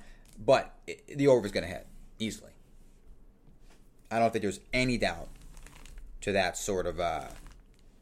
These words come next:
argument. Then we got the Chargers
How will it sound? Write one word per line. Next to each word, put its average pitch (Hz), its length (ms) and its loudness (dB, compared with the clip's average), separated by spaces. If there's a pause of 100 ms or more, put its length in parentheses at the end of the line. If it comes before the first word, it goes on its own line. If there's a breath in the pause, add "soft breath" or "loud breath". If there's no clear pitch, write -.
(300)
argument. 92 380 -2 (2000 soft breath)
Then 139 120 2
we 208 100 6
got 208 180 4
the 151 60 0
Chargers 143 800 4